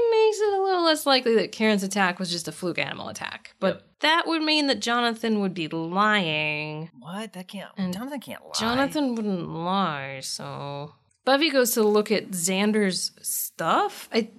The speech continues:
Speaker 1: think she means his large collection of Jonathan paraphernalia.
Speaker 2: Yeah.
Speaker 1: He's got, like, comic books and stuff all over. Xander's not there, so Buffy has an awkward interaction with Anya, who's just trying to read her Jonathan book.
Speaker 2: Yeah.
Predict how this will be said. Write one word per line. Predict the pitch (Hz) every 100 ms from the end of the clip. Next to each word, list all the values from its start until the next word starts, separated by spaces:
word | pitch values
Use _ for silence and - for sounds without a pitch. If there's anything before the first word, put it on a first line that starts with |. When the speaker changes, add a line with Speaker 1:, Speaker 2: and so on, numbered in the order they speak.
| - -
Speaker 1:
think | 403
she | - 427 370
means | 285 262 214
his | 208 190 - -
large | 175 165 185 -
collection | 170 170 175 165
of | 151 - - -
Jonathan | 147 160 220 214
paraphernalia. | 202 - 202 202 185 180 233 254 254
Speaker 2:
Yeah. | - - _
Speaker 1:
He's | 233
got, | 160
like, | 180
comic | - 165 180 180
books | 190 196 196
and | 208
stuff | 214
all | 220 208
over. | 214 220 220 _ _ 269
Xander's | 370 339
not | 277 220
there, | 180 - - -
so | - 190 160 147 -
Buffy | - 202 208
has | 196 180
an | 165
awkward | 143 175 160
interaction | 160 151 151 170
with | 160 - -
Anya, | 240 233 151 175 -
who's | 202 196
just | - 339 -
trying | 240
to | 175
read | 143 147
her | 151
Jonathan | 175 220 294 220
book. | 185 196 269 - -
Speaker 2:
Yeah. | 120